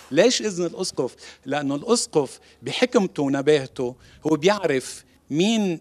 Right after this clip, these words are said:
قادر من الكهنة ومين جدير من الكهنة والمكرسين أو المكرسات يطل إطلالة إعلامية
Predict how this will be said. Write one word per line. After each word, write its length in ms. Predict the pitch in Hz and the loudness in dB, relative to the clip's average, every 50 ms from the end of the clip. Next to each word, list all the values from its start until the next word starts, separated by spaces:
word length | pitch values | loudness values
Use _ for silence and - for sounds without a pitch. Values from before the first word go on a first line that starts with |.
| _ - - | _ -4 0
قادر 400 | 156 175 175 160 147 139 131 127 | 2 2 2 2 0 0 0 -2
من 180 | 135 135 131 | -4 -2 -2
الكهنة 640 | 127 127 123 - 175 156 143 139 131 123 127 127 - - | -2 -4 -2 -2 -2 0 0 -2 -2 -4 -4 -6 -8 -4
ومين 220 | 131 147 160 160 | -2 2 2 2
جدير 480 | 139 143 151 139 131 185 233 226 196 170 | 4 2 2 2 2 2 2 2 4 2
من 140 | 147 135 | 0 -2
الكهنة 560 | 131 123 117 - 143 123 120 123 120 120 123 120 | -2 -6 -6 -8 -8 -8 -6 -8 -8 -8 -8 -6
والمكرسين 920 | 117 120 123 131 131 - - 139 131 131 131 123 - - 139 135 127 127 | -6 -6 -6 -6 -8 -8 -8 -8 -6 -6 -6 -6 -6 -6 -6 -6 -6 -6
أو 140 | 127 123 | -8 -8
المكرسات 800 | 120 120 120 120 - 135 131 120 120 120 - 143 139 139 139 - - _ - _ - | -8 -8 -10 -12 -12 -12 -10 -8 -8 -8 -8 -10 -10 -10 -12 -14 -20 _ -18 _ -8
يطل 380 | 139 139 - 220 233 240 233 | -8 -2 4 6 6 6 6
إطلالة 420 | 180 131 127 - - 151 151 143 131 | 0 -2 -4 -4 -2 -2 0 0 0
إعلامية 720 | 127 127 123 127 127 127 127 127 123 123 127 131 135 | -4 -4 -6 -8 -6 -6 -6 -6 -6 -6 -6 -8 -8